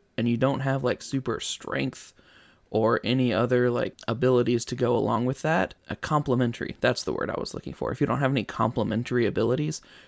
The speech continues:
you're just gonna, like, die a lot. It's gonna be like that, uh, that Tom, was it Tom Cruise movie,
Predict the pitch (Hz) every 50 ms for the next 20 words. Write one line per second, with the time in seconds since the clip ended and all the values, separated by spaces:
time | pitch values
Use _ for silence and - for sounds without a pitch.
0 | _ _ - 127 147 160 185 185 - - 160 151 143 131 117 120 127 120 107 -
1 | - - - _ _ _ _ _ _ - - - - 120 113 120 120 110 101 -
2 | - - - - - - - - - - - _ _ _ _ _ _ _ _ _
3 | _ _ _ _ _ _ _ _ _ _ 117 117 - - 127 120 110 110 131 135
4 | 135 131 123 113 - 113 110 113 110 110 104 98 101 - - - 104 - - -
5 | - 113 117 - 127 139 117 110 - - - 120 117 110 - 120 120 123 123 123
6 | 120 120